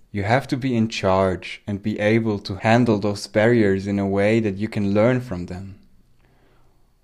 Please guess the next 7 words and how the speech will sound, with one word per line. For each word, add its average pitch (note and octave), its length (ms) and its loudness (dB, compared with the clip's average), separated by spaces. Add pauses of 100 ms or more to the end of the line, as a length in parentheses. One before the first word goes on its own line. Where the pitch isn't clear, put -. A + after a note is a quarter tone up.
(160)
We G#2+ 140 -4
have A#2+ 280 -2
to D#3 80 -6
start G#2+ 500 -2
taking A2 440 -2
these G#2 360 -4
negative B2 840 -4